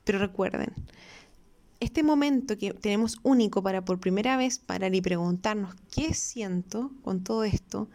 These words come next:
¿Qué estoy viviendo? ¿Qué significan todos estos cambios para mí? ¿Qué significa realmente no salir para mí? ¿Qué significan mis amigos?". Volver a preguntarnos.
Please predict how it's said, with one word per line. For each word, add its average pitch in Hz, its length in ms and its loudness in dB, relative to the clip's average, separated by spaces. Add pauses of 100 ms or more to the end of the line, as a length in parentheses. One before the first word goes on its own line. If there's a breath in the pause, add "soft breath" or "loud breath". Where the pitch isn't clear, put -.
(340 loud breath)
¿Qué - 100 0
estoy 294 140 2
viviendo? 233 520 4
¿Qué 208 120 -4
significan 240 520 0
todos 233 140 -2
estos - 140 -16
cambios 226 260 2
para 208 200 0
mí? 208 160 2
¿Qué 294 180 -2
significa 269 540 -2
realmente 226 500 2
no 226 100 2
salir 214 340 -2
para 214 220 0
mí? 233 260 2
¿Qué 220 120 -4
significan 226 680 0
mis 214 200 0
amigos?". 190 560 2 (680 loud breath)
Volver 214 260 2
a 285 40 2
preguntarnos. 226 960 -2